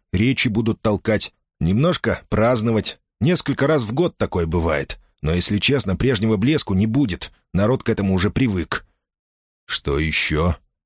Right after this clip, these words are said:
"Ничего", — пожал тот плечами. "Ладно, ты принял правильное решение. Запускай мотор, а сам можешь топать". Парень на секунду застыл, сидел и не шевелился. Потом быстро вытянул руку,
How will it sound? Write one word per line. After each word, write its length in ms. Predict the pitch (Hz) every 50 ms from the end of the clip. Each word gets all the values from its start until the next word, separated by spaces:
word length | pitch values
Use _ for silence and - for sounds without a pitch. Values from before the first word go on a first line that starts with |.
| _ _ _ _ _ _ _ -
"Ничего", — 720 | 80 80 82 76 - - 92 90 92 113 139 143 117 - _ _ _ _
пожал 320 | - 92 98 87 104 101 95
тот 220 | - 98 87 -
плечами. 600 | - 98 98 - - - 101 95 92 92 87 - _ _ _ _ _ _ _ _ _ _ _ _ _ _ _ _ -
"Ладно, 580 | 52 52 62 76 85 78 - 67 71 - - - - - _ _ _ _
ты 100 | - 101
принял 360 | - - - 117 110 107 101 87
правильное 560 | - - 123 127 110 90 80 78 76 76 76
решение. 640 | 76 73 - - - 80 73 71 76 71 71 - _ _ _ _ -
Запускай 560 | 82 80 101 - - 117 - - - 143 123
мотор, 480 | 92 78 73 - - 78 73 - - - _ _ _ _ _ _
а 140 | - 76 80
сам 260 | - - 123 135 143
можешь 400 | 123 101 90 85 80 98 98 -
топать". 560 | - - 104 98 87 - 98 87 - - - _ _ _ _ _ _ _ _ _ _ _ _
Парень 400 | - 80 92 101 104 104 101 85 - -
на 120 | 92 90
секунду 440 | - - 104 - 104 104 98 90 85
застыл, 580 | - 92 82 - - - - 131 143 135 110 - _ _ _ _ _ -
сидел 520 | - - 113 113 90 98 110 113 107 90 - -
и 100 | 98 101
не 140 | 107 101 90
шевелился. 800 | - - 92 82 82 78 78 78 76 73 - - - - - - _ _ _ _ _ _ _
Потом 320 | - - - 85 87 87 85
быстро 360 | 107 123 - - - 98 95
вытянул 480 | 95 104 95 - 90 90 87 85 85
руку, 460 | 85 95 101 92 - - - - -